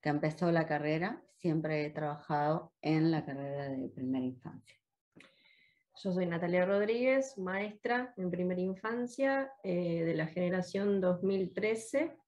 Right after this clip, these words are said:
Speaker 2: egresada en dos mil diecinueve, y bueno, nada, tuve el gusto de encontrarme con Laura en, en varias materias de, de distintos años de, de la carrera y fue mi, mi tutora de, de la monografía.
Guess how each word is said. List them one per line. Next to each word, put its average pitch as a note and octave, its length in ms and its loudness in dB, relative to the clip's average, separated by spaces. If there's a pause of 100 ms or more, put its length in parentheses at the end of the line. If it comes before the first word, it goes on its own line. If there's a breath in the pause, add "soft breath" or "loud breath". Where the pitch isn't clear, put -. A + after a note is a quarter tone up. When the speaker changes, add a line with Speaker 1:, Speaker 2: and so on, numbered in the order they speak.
Speaker 2:
egresada F3 720 0
en E3+ 160 0
dos E3+ 160 0
mil F3 180 0
diecinueve, G3+ 960 0 (560 soft breath)
y E3 280 4
bueno, E3 380 0 (220)
nada, E3 520 -4 (120)
tuve E3+ 200 0
el E3+ 100 0
gusto F3+ 260 2
de E3 340 2
encontrarme F3 640 0
con F3 200 0
Laura F#3+ 440 4
en, F3+ 200 -2
en F3 400 0
varias F#3 260 0
materias F3+ 560 0
de, E3+ 360 0
de E3+ 180 -2
distintos F3 560 0
años F3+ 320 0
de, E3 240 4
de E3+ 100 0
la E3+ 160 -2
carrera F3 560 2
y F3 340 0 (540 soft breath)
fue E3+ 220 0
mi, E3 360 0 (120)
mi E3+ 180 2
tutora D#3+ 500 0
de, D#3 300 -4 (420)
de E3 180 -2
la D3+ 100 0
monografía. D#3 680 -4